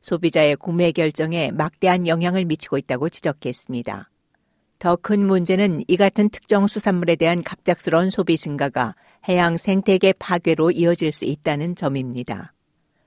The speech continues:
호주 해양 보존 협회는 호주산 정어리 물량이 순식간에 바닥나자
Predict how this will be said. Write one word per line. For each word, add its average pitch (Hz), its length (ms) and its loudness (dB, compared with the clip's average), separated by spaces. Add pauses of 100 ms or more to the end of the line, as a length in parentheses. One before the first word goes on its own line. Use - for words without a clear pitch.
(320)
호주 196 240 4
해양 196 340 2
보존 185 340 4
협회는 175 600 -2
호주산 185 480 -2
정어리 170 340 2
물량이 160 440 0
순식간에 190 560 2
바닥나자 143 760 -2